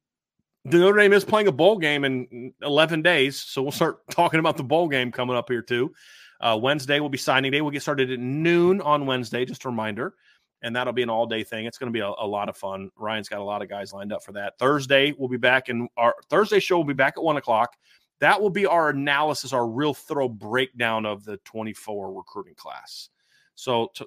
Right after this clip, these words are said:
Wednesday will be about interviewing players and recruits, and it's gonna be a lot of fun. We're gonna introduce you to a lot of these kids and their families. Thursday, we'll dive into it, break it all down, and then Friday, we'll have a recruiting show.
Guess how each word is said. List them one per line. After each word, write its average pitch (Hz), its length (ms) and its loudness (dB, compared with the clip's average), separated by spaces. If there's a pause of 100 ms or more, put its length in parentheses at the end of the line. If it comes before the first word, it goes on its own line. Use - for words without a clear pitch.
(120)
Wednesday 165 360 0
will 165 100 0
be 156 40 0
about 147 260 2
interviewing 147 380 -4
players 143 460 -2
and 127 100 -4
recruits, 139 400 -4
and 127 80 -6
it's 117 80 -10
gonna 135 140 -8
be 123 60 0
a 120 60 0
lot 131 200 0
of 123 80 -6
fun. 131 320 -2
We're 117 80 -6
gonna 117 140 -6
introduce 135 420 -4
you 131 60 -10
to 131 60 -2
a - 20 0
lot 127 160 0
of 127 40 -4
these 123 160 -6
kids 127 280 -4
and 123 80 -6
their 120 100 -6
families. 127 600 -2 (520)
Thursday, 143 380 2
we'll 131 160 2
dive 131 320 2
into 131 300 0
it, - 100 -4
break 127 180 0
it 131 60 -4
all 123 100 2
down, 120 280 -2
and 120 60 -4
then 113 100 -4
Friday, 120 420 -2
we'll 113 140 -4
have 113 180 -2
a 107 80 -6
recruiting 110 460 -6
show. 107 480 -4